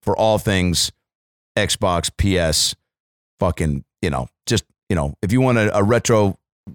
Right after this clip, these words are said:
Sega Saturn Gran Turismo cartridge, we got you, or disc." Anyway, this platform, immediately when I see this, I go, "Okay, cool, GameStop. I know what these, uh, guys do. I've been there. Uh,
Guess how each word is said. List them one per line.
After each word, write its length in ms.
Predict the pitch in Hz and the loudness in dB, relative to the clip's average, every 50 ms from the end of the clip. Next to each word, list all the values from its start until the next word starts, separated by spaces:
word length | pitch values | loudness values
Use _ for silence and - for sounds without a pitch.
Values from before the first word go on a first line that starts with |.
| - _ _ - | -20 _ _ -8
Sega 360 | 90 - - 123 113 107 104 | -4 -2 0 2 2 2 0
Saturn 400 | - - 110 104 104 104 101 101 | 0 2 2 2 2 2 2 0
Gran 240 | 87 98 107 107 104 | 0 0 0 0 0
Turismo 560 | - - 107 101 104 101 90 120 113 107 101 | 0 0 0 0 2 2 2 2 2 0 0
cartridge, 500 | - - 110 110 107 - 113 110 104 95 - - | 0 0 0 0 2 0 0 0 0 -2 -6 -4
we 120 | 82 90 | -4 -2
got 300 | 82 92 92 85 80 - | -2 0 -2 -2 -2 -4
you, 160 | - 60 52 - _ _ _ | -4 -6 -8 -8 _ _ _
or 100 | - 76 | -8 -6
disc." 360 | 78 71 98 98 104 - - _ _ _ _ _ _ _ _ _ _ _ _ _ | -2 0 0 0 0 -2 -4 _ _ _ _ _ _ _ _ _ _ _ _ _
Anyway, 360 | 143 151 147 131 107 87 85 - | 0 2 2 2 2 2 0 0
this 140 | - 120 - | -2 -4 -2
platform, 480 | - 139 139 139 107 - 123 113 107 110 | 0 2 2 2 2 0 0 2 2 2
immediately 280 | 107 131 151 156 151 | 2 2 2 2 2
when 120 | 135 131 120 | 2 2 2
I 60 | 113 | 0
see 220 | 98 - - 113 | 0 2 0 2
this, 360 | 98 95 92 90 - - - - _ | 2 2 2 2 0 -2 -4 -6 _
I 120 | - 90 87 | -4 -2 -2
go, 200 | 82 90 85 80 | 0 0 0 2
"Okay, 240 | - - - 139 139 | 0 0 0 0 0
cool, 200 | - - 170 131 | 2 2 2 2
GameStop. 380 | 104 120 135 131 - 87 73 67 | 2 2 0 0 0 0 -2 0
I 80 | 78 | 0
know 160 | 92 92 92 | 0 2 2
what 120 | 92 90 82 | 0 0 0
these, 260 | 87 82 78 - - _ _ _ _ | -2 -4 -4 -6 -10 _ _ _ _
uh, 140 | 85 82 80 | -2 -2 -2
guys 340 | 78 85 80 78 78 71 65 | -2 -2 -2 -2 -2 -2 -2
do. 280 | 95 92 92 90 82 - _ _ _ | 0 0 0 0 -2 -4 _ _ _
I've 160 | - 82 76 | -6 -4 -2
been 160 | 87 92 92 | 0 0 0
there. 260 | 90 85 82 78 80 78 - _ _ _ _ _ _ - | 0 0 0 -2 -2 -4 -8 _ _ _ _ _ _ -4
Uh, 260 | 90 85 80 78 | -2 0 0 -2